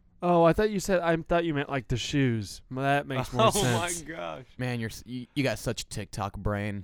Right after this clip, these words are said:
Speaker 1: I
Speaker 2: Beach
Speaker 1: know.
Speaker 2: walking.
Speaker 1: For real.
Speaker 3: Such TikTok brain.
Speaker 1: But yeah, white vans are scary. Still, honestly.
Speaker 3: Good thing I always carry a piece with me.
Speaker 1: A piece of gum?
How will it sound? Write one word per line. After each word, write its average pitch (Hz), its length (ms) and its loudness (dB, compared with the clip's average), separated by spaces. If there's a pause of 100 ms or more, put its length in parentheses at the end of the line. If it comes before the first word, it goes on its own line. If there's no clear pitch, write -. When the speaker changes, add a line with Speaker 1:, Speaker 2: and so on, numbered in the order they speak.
Speaker 1:
I 127 80 0
Speaker 2:
Beach 131 80 2
Speaker 1:
know. 127 160 4
Speaker 2:
walking. 113 380 -2 (720)
Speaker 1:
For 139 220 4
real. 131 100 4
Speaker 3:
Such 113 380 0
TikTok 92 520 -4
brain. 90 440 -4 (260)
Speaker 1:
But 175 120 -2
yeah, 156 200 2
white 151 260 4
vans 147 300 0
are 127 160 2
scary. 107 500 -6 (200)
Still, 175 420 0 (580)
honestly. 120 600 -6 (920)
Speaker 3:
Good 131 140 -2
thing 127 120 0
I 113 120 0
always 107 260 -2
carry 104 220 -4
a 98 60 -2
piece 104 260 -2
with - 160 -12
me. 95 180 -6 (2000)
Speaker 1:
A - 40 -16
piece 147 240 0
of 127 80 -4
gum? 143 280 0